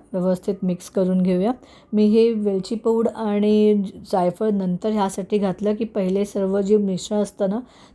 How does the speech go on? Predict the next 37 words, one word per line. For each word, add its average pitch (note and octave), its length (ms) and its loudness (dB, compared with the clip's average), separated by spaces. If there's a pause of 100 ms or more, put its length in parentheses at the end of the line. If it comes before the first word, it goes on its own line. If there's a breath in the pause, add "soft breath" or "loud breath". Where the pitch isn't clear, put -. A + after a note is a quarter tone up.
ते A3+ 80 2
फारच G#3+ 540 2
गरम G#3 280 2
होतं G3+ 200 -2
आणि G#3 240 -4
त्यामध्ये G3 420 0
जर G#3 140 0
का G#3 140 -8 (280)
त्यावेळेला G#3+ 480 2
घातलं G3 380 -2
असतं G#3+ 300 -4
तर B3+ 60 0
त्याची G#3 340 -4
जी G3+ 120 0
चव A3+ 300 -2
असते F#3+ 280 -2
ना G#3 120 -2
ती A#3+ 180 -6
थोडी A3 180 0
कमी F#3 300 -2
झाली E3 260 -2
असते D#3+ 260 -6
किंवा A3 260 0
त्याचा G#3 200 -2
फ्लेवर G#3 440 0
कमी G3+ 320 -2
लागला E3 260 -4
असता. E3 300 -12 (600 loud breath)
आता G3 220 0
आपल्याला G#3+ 340 2
हे G#3 100 2
मिश्रण G3+ 360 -2
कोमट F#3+ 420 -2
असतानाच G3 500 -4 (220)
लाडू F#3 340 0
वळून G3 280 2
घ्यायचे. F3+ 320 -2